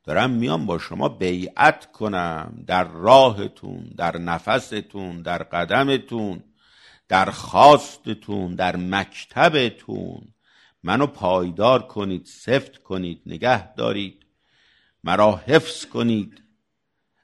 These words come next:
از زلات نگه دارید، از خطورات، از فتنه‌های آخر الزمان، از خطرات، از مسائل اجتماعی، غیر اجتماعی مرا نگه دارید.» نه اینکه برن شما زیارت امین الله بخونیم بیان بیرون.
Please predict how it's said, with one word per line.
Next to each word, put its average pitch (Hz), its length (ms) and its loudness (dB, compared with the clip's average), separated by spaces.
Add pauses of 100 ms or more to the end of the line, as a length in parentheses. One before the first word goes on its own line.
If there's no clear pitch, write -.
(120)
از 90 260 -4
زلات 92 560 0
نگه 95 340 -6
دارید، 113 380 -2
از 80 160 -4
خطورات، 92 640 -2
از 90 180 -6
فتنه‌های 90 540 -2
آخر 90 340 -2
الزمان، 98 760 4
از - 140 -8
خطرات، 90 600 -2
از 90 200 -8
مسائل 104 480 -6
اجتماعی، 131 920 -6 (260)
غیر 220 220 4
اجتماعی 104 1080 -8 (200)
مرا 160 200 0
نگه 120 520 2
دارید.» 107 160 -4
نه 143 60 -6
اینکه 185 180 -6
برن 175 160 -4
شما 165 240 -8
زیارت 139 280 0
امین 127 300 -2
الله 123 240 -4
بخونیم 117 340 -12
بیان 117 180 -12
بیرون. 98 380 -12